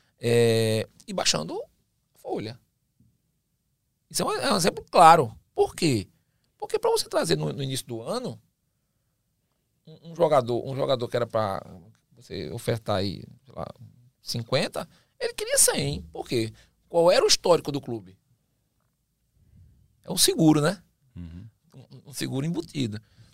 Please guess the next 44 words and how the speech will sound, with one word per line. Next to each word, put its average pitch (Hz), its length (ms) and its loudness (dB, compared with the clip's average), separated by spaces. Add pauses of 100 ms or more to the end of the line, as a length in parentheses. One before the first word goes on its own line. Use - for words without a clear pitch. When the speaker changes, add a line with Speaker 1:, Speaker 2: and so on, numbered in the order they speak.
Speaker 1:
né? 107 300 -6
O 143 80 -6
empresário, 190 560 2 (120)
pra, 190 160 -2
pra 165 160 -2
vir, 196 340 -4 (240)
queria 190 360 0 (320)
que 170 100 2
rece-, 175 220 4
receber 170 500 4
o, 214 60 4
o, 185 420 0
o, - 100 -12
o, 117 1040 -2
o, - 80 -14 (540)
pra 131 100 -6
vir 127 100 -2
não, 113 160 -2
o 113 60 -4
empresário 123 220 0
pra - 80 -2 (160)
tra-, 131 160 -8
colocar 151 300 4
o 185 100 4
jogador 160 340 2
queria 196 200 0
receber 170 420 2
a 156 100 -2
sua 151 180 0
comissão. 165 540 0 (1080)
Não 131 100 -20
vou 147 100 -14
entrar 120 160 -2
aqui 117 120 -6
no 123 100 -2
mérito, 117 420 2 (200)
tá? - 240 -6 (300)
Não 165 100 -8
fui 165 280 -2
eu 180 60 -4
que 175 120 -6
inventei 120 440 -6
essa, - 260 -4
essa, - 260 -10